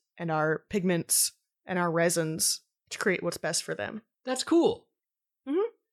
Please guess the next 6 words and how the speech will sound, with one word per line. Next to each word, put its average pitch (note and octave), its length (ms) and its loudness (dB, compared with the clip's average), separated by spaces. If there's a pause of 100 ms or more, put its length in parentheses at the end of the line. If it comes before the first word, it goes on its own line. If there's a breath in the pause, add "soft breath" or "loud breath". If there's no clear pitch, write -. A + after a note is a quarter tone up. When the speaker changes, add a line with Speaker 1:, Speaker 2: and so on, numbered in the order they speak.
(280)
Speaker 2:
You're, A#3+ 220 6
like, A3 440 4 (360)
creating F#3+ 680 6
special F3 540 6
new D#3 160 8
materials C3 920 4